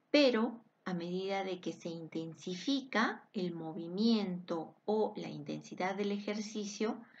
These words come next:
el gasto de glucógeno muscular es cada vez mayor. Y así también podemos observar que se gastan otras moléculas,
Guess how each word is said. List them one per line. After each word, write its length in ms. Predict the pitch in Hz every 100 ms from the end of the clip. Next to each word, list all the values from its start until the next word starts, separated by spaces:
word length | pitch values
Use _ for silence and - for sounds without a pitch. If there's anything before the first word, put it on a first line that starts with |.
| - - -
el 320 | - 185 180 180
gasto 540 | 226 262 - - 196
de 160 | 185 170
glucógeno 800 | 175 175 165 - 247 233 175 156
muscular 720 | 165 180 - 214 202 185 - 480 - _ _ _ _ _ _ 180
es 340 | 185 202 -
cada 340 | - 185 175 165
vez 320 | 170 - -
mayor. 560 | 180 180 202 180 - - _ _ - - -
Y 120 | 208
así 280 | 208 208 254
también 480 | 269 262 254 285 - _ _ _ _
podemos 440 | - 180 180 190 202
observar 600 | - 220 208 220 240 302 - - -
que 120 | 196
se 160 | - 180
gastan 520 | 196 202 226 208 -
otras 600 | 277 320 320 208 185 180
moléculas, 680 | 180 160 175 170 160 156 156